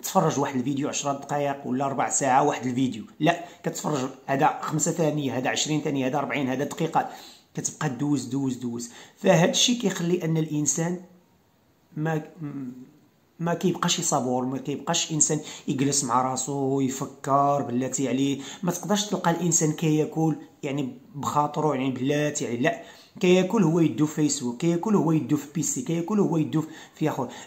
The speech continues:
كياكل وكيهضر في نفس الوقت، يعني كيحاول يستغل الماكسيموم.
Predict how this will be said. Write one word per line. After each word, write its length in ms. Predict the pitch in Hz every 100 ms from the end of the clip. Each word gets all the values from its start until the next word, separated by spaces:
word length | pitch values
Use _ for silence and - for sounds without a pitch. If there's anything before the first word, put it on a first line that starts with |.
| - -
كياكل 420 | 185 180 180 214
وكيهضر 500 | 202 214 170 131 135
في 120 | -
نفس 240 | 185 190 -
الوقت، 260 | 151 -
يعني 200 | 156 151
كيحاول 580 | - 175 175 170 196 196
يستغل 480 | 202 - 214 190 202
الماكسيموم. 680 | 196 190 196 - 190 147